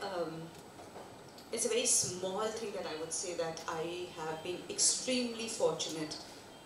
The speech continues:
to have worked with a creative visionary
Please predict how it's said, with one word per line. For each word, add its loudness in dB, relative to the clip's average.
to 2
have 2
worked 6
with -2
a 0
creative 4
visionary 2